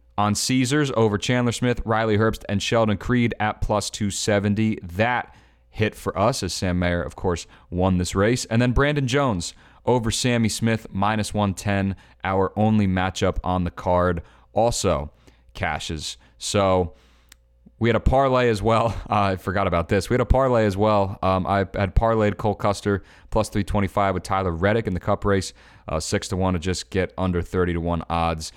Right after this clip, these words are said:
as a little way to play Cole Custer because he did dominate that race. But again, betting nascar, betting these guys, you don't, you know, you don't bet the fastest car all the time. Um, these things happen. It's a sport where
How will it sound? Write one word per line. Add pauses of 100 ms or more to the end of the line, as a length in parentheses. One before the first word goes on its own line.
(260)
as
a
little
way
to
play
Cole
Custer
because
he
did
dominate
that
race.
But
again, (920)
betting
nascar,
betting
these
guys,
you
don't, (480)
you
know,
you
don't
bet
the
fastest
car
all
the
time.
Um, (480)
these
things
happen.
It's
a
sport
where